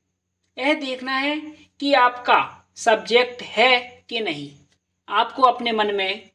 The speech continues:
यह ख्याल नहीं लाना है कि यह पेपर किस यूनिवर्सिटी का है। पेपर किसी भी यूनिवर्सिटी का हो, जो प्रश्न महत्वपूर्ण होते हैं, एग्जामिनर उन्हीं प्रश्नों को ही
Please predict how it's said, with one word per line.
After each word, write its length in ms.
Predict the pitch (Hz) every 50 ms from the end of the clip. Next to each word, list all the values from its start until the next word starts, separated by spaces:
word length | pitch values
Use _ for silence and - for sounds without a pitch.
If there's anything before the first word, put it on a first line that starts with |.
| _ _ _ _ _ _ _ _ _ _ _ _ _ -
यह 260 | 240 269 311 302 311
ख्याल 320 | - 240 226 233 254 262 247
नहीं 240 | 226 220 233 240 233
लाना 360 | 226 220 208 202 202 208 214
है 220 | 208 196 190 196 208 220 - - _ _ _ _ -
कि 60 | 247
यह 180 | 254 254 269 277
पेपर 460 | 277 - 254 254 254 285 285 277 -
किस 220 | - 320 320 311 320
यूनिवर्सिटी 600 | 302 294 285 277 294 285 285 285 - - 247 214
का 140 | - - 156
है। 280 | - - - - - _ _ _ _ _ _ _ _ _ _ -
पेपर 360 | 220 220 226 220 - 269 262 262 -
किसी 340 | - 233 208 - 247 240 233
भी 120 | 233 269 -
यूनिवर्सिटी 720 | - 233 220 214 214 226 220 214 - 214 - - 214 202
का 160 | 208 - 165
हो, 240 | 143 139 147 143 - - _ _ _ _ _ _ _ _ _ _ -
जो 220 | 156 202 220 233 233 233
प्रश्न 480 | 226 214 208 208 208 - 202 202 220 226 - _ _ _ _ _ _ _ -
महत्वपूर्ण 760 | 185 190 180 180 185 - - - - 214 - 269 294 294 247
होते 300 | 202 185 - - 170 151
हैं, 300 | 143 139 - - - _ _ _ _ _ 208
एग्जामिनर 760 | 202 190 180 185 220 208 202 202 190 180 165 160 165 170 - - _ _ _ _ _ _ _ -
उन्हीं 260 | 202 220 240 277 294 285 294
प्रश्नों 420 | 240 226 220 - - 247 247 247 226
को 120 | 233 220
ही 500 | 202 202 254 247 180 143 - - _